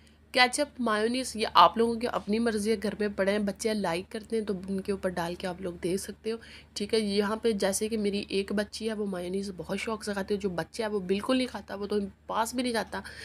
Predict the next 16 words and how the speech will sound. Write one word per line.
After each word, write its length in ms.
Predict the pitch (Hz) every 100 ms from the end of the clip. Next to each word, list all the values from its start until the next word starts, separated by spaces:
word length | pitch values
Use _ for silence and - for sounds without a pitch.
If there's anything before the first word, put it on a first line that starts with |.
| - - - - 208
मेयोनीज 420 | 202 208 214 208
के। 180 | 220 220 - - -
तो 240 | 202 202
यहाँ 220 | 202 214 208
पे 100 | 202
ये 140 | 190
देखिए 260 | 185 185 196
अनाया 240 | 202 185
का 120 | 196
बर्गर 280 | 208 208 214
जो 140 | 202
है 80 | 214
वो 140 | 202 196
मैंने 180 | 185
बनाया 380 | 185 190 170 165
है, 120 | 220